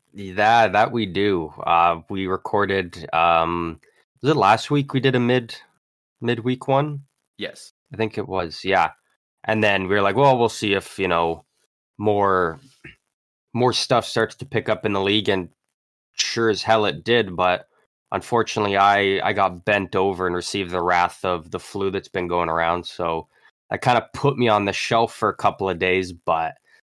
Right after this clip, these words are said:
Speaker 1: I, it, it, it gave us the opportunity now to compile everything, and we have, we have so <laughs> much to talk about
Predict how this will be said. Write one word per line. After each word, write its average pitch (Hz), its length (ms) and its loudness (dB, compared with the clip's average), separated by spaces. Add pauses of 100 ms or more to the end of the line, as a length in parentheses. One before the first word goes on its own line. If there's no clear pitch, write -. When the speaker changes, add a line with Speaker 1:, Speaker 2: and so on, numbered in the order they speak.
(240)
Speaker 1:
I, 82 440 0
it, - 560 -14 (120)
it, 113 240 -6
it 107 200 -8
gave 127 240 4
us 123 240 0
the 123 100 4
opportunity 135 480 4
now 160 160 6
to 147 80 2
compile 120 560 2
everything, 139 580 0
and 104 160 -2
we 117 120 2
have, 85 320 -2 (180)
we 113 140 -6
have 98 160 -2
so 110 320 0
<laughs> - 20 2
much 113 280 -2
to - 120 -6
talk 92 340 0
about - 300 -10